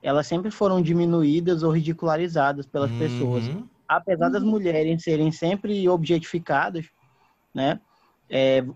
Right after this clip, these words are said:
Speaker 1: as relações afetivas de mulher para com mulher sempre foram muito, é, levadas na brincadeira mesmo, né?
Speaker 2: Uhum.
Speaker 1: Porque
Speaker 2: Até
Speaker 1: quando
Speaker 2: mesmo na
Speaker 1: o homem
Speaker 2: mídia, né?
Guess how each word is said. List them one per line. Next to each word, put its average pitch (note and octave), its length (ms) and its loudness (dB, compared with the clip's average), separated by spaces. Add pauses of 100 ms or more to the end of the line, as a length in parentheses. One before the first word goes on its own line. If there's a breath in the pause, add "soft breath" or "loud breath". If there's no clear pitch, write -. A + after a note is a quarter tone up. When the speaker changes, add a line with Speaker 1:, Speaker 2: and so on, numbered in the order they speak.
(200)
Speaker 1:
as D3 200 0
relações F#3 720 0
afetivas E3 880 -2 (500)
de C#3+ 140 -4
mulher D#3 400 2
para D#3 220 0
com D3+ 180 -2
mulher C#3+ 320 2
sempre F#3 300 -6
foram F#3 360 0
muito, F#3 720 2 (600 soft breath)
é, C#3+ 540 4 (100)
levadas G#3+ 560 0
na A#3 220 2
brincadeira A#3 640 0
mesmo, E3 420 4
né? C#3 160 2
Speaker 2:
Uhum. B2 300 -8
Speaker 1:
Porque C#3 140 -4
Speaker 2:
Até D#3+ 160 4
Speaker 1:
quando G3 80 6
Speaker 2:
mesmo F3+ 160 6
na G3 60 4
Speaker 1:
o G3+ 40 4
homem F#3 140 4
Speaker 2:
mídia, D#3 220 2
né? D3 280 -4